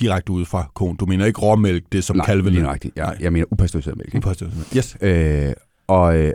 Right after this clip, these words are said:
Speaker 2: og så, hvad, hvad tænker en, en galning så? Vi må have køer.
Speaker 1: Ja.
Speaker 2: Og for at få køer, <laughs> så
Speaker 1: Og du har, og, og vi snakker om to restauranter inde på, øh, Jægersborggade,
Speaker 2: To restauranter på Jægersborggade.
Speaker 1: som en af de mest pakkede gader. Der tænker
Speaker 2: Ja.
Speaker 1: du så, fordi der er en pakkel i nærheden, der skal gå nogle
Speaker 2: <laughs>
Speaker 1: køer,
Speaker 2: Nej,
Speaker 1: eller?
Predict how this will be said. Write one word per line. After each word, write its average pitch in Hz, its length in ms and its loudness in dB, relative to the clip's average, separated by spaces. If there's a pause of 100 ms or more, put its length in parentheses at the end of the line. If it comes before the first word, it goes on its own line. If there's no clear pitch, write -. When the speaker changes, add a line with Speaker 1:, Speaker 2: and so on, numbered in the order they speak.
Speaker 2:
og 107 120 2
så, 120 280 2
hvad, 104 240 2
hvad 107 140 2
tænker 90 400 0
en, 76 260 0
en 82 120 -2
galning 82 380 0
så? 76 200 -2 (600)
Vi 90 100 0
må 76 100 2
have 69 80 -2
køer. - 320 -10 (200)
Speaker 1:
Ja. 92 80 2 (680)
Speaker 2:
Og 92 120 0
for 107 100 6
at 95 80 0
få 107 80 2
køer, 104 520 2
<laughs> - 20 0
så - 120 -2
Speaker 1:
Og 104 100 4
du 135 100 4
har, 120 240 4
og, 117 140 2
og 117 140 2 (300)
vi 117 80 2
snakker 117 280 2
om 104 80 0
to 127 220 2
restauranter 113 420 2
inde 107 220 2
på, 98 420 4
øh, 95 240 0
Jægersborggade, 104 800 2 (140)
Speaker 2:
To 120 180 2
restauranter 98 160 2
på 95 80 0
Jægersborggade. 104 260 2
Speaker 1:
som 131 180 6
en 120 80 4
af 117 60 2
de 117 80 2
mest 120 220 4
pakkede 123 320 2
gader. 101 260 2
Der 107 80 0
tænker 123 280 2
Speaker 2:
Ja. - 0 -
Speaker 1:
du 107 100 2
så, 117 140 2
fordi 110 140 -2
der 110 60 4
er 110 60 2
en 101 60 0
pakkel 113 320 2
i 113 60 2
nærheden, 110 360 2
der 113 60 2
skal 113 140 0
gå 120 100 2
nogle 107 240 4
Speaker 2:
<laughs> 123 40 6
Speaker 1:
køer, 135 120 6
Speaker 2:
Nej, 101 260 4
Speaker 1:
eller? - 40 6